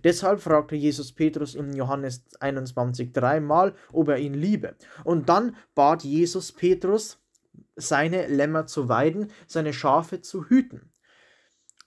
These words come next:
Und da muss ganz klar gesagt werden, obwohl die drei Bekenntnisse der Liebe es ihm ermöglichen, einen Teil des Schadens der drei Verleugnungen zu mildern, fungieren sie in erster Linie als Gewähr für die drei pastoralen Verantwortlichkeiten.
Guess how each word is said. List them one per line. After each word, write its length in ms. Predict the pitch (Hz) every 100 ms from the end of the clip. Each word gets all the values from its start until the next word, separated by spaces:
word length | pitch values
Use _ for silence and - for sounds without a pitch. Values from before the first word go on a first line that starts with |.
| _
Und 440 | 156 156 160 156 -
da 220 | 151 -
muss 260 | 170 160 -
ganz 260 | 156 202
klar 220 | - 180 156
gesagt 380 | 135 135 -
werden, 220 | 185 190 170
obwohl 480 | 151 147 190 269
die 100 | 240
drei 240 | 165 156 165
Bekenntnisse 720 | 165 165 165 - 160 - 160
der 140 | 147
Liebe 360 | 151 185 165 143
es 180 | 135 123
ihm 180 | 160 139
ermöglichen, 800 | 135 151 220 170 139 151 165 - -
einen 340 | 131 143 143
Teil 280 | 127 156 165
des 160 | 147 127
Schadens 540 | - 151 175 160 -
der 120 | 143
drei 220 | 139 139
Verleugnungen 640 | 131 139 139 147 131 135 127
zu 180 | 123 143
mildern, 480 | 170 233 165 170 165 - -
fungieren 680 | - 170 143 170 220 202 165
sie 180 | 170
in 80 | 160
erster 360 | 156 151 - 147
Linie 360 | 156 170 160
als 260 | 135 127 -
Gewähr 460 | 135 117 135 170 180 - _
für 200 | 175 170
die 120 | 143
drei 460 | 135 123 131 175 170 _
pastoralen 560 | 156 147 - 135 135 135
Verantwortlichkeiten. 1200 | 127 117 180 170 127 107 - 123 120 - _